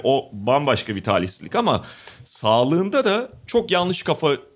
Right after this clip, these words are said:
yapısı, mentalitede gördüm Caris LeVert'ü. Çok böyle o, "Ben buranın hani ağasıyım" gibi takılıyordu. Ee, pek Brooklyn'de Caris LeVert'ü görmedim ya da Brooklyn'deki belli zararlı alışkanlıklarını, e,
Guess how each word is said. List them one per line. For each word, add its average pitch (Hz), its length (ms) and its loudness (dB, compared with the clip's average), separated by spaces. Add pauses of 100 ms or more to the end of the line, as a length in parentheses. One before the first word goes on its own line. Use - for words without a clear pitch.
(280)
yapısı, 131 340 -4
mentalitede 127 560 0
gördüm 92 400 0
Caris 92 260 -2
LeVert'ü. 80 320 -4
Çok 131 240 -6
böyle 127 380 0
o, - 180 -4 (120)
"Ben 131 200 0
buranın 120 400 -2 (260)
hani 117 340 -2 (640)
ağasıyım" 117 560 2
gibi 87 140 -2
takılıyordu. 87 600 -4 (540)
Ee, 95 320 2
pek 139 220 0
Brooklyn'de 143 640 0
Caris 131 260 0
LeVert'ü 123 360 0
görmedim 123 380 2
ya 101 100 2
da 98 120 0
Brooklyn'deki 127 800 -2
belli 123 240 0
zararlı 127 420 2
alışkanlıklarını, 123 1040 0 (520)
e, 98 220 2